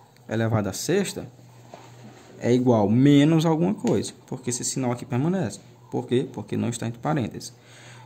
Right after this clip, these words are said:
Dois elevado à sexta, gente, é dois vezes dois vezes dois, seis vezes, certo? Dois vezes dois, quatro. Quatro vezes dois, oito.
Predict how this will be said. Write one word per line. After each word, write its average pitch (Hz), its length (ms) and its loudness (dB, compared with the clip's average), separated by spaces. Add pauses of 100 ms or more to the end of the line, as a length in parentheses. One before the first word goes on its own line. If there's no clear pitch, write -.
(140)
Dois 214 240 8
elevado 151 300 6
à 110 40 2
sexta, 160 380 0
gente, 95 400 -4
é 139 200 -2
dois 120 720 2
vezes 104 400 -4
dois 104 760 -6 (140)
vezes 101 340 -10
dois, 107 600 -4 (880)
seis 156 420 2
vezes, 110 420 0 (320)
certo? 139 360 -6 (1120)
Dois 165 160 4
vezes 131 160 2
dois, 113 180 2
quatro. 107 560 0
Quatro 117 260 -2
vezes 110 260 0
dois, 95 280 -2
oito. 92 380 -4